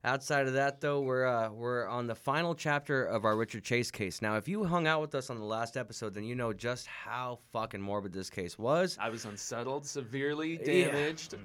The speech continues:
Speaker 1: So our vampire Sacramento, and, uh, in today's episode, we're gonna be telling you all about our Van Helsing. So, but prior to that, I wanna kinda, uh, give a couple shout-outs. Um, my brother-in-law actually owns a gun shop in Prescott, Arizona. It's located at three thousand nine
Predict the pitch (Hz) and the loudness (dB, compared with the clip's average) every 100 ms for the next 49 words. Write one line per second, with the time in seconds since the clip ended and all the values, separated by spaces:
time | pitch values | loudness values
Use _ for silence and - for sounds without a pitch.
0 | 95 123 123 117 113 104 131 147 147 143 | -10 2 4 8 6 8 8 12 10 10
1 | 135 147 135 120 120 139 147 104 107 104 | 6 4 2 4 2 4 2 2 2 2
2 | 101 98 95 101 104 131 117 135 127 113 | 0 -2 -4 -4 -2 -4 -4 -4 -2 0
3 | 110 104 117 113 110 110 110 110 113 110 | -2 -2 -2 0 2 2 2 2 2 2
4 | 117 120 90 73 - - 113 101 90 - | 0 0 -6 -8 -14 -2 4 4 2 -6
5 | - - - 160 151 - - 156 185 202 | -20 -18 4 4 4 0 0 4 4 4
6 | 202 160 120 127 - 107 110 117 117 117 | 0 2 4 4 2 -2 0 0 0 -2
7 | 123 117 104 98 - 98 104 120 117 139 | -2 0 0 -4 -10 -8 -6 -6 -4 -4
8 | - - 127 120 120 117 - - 107 98 | -2 2 4 6 4 2 -4 0 2 2
9 | 92 90 101 98 123 131 127 117 104 92 | 0 0 0 4 4 4 4 4 4 0
10 | 110 - 113 90 127 135 117 85 101 98 | -2 0 0 2 4 2 2 2 2 2
11 | 131 135 131 117 110 98 95 113 120 127 | 0 0 2 2 2 -4 -4 -2 -2 -2
12 | 87 127 131 107 95 95 131 _ - - | 0 2 4 2 2 -2 -6 _ -20 -20
13 | - 104 95 120 120 131 120 107 98 - | -8 -6 0 0 2 0 2 0 -2 -4
14 | - 117 120 120 151 180 92 90 120 | -10 -4 0 0 0 -2 -2 -4 -10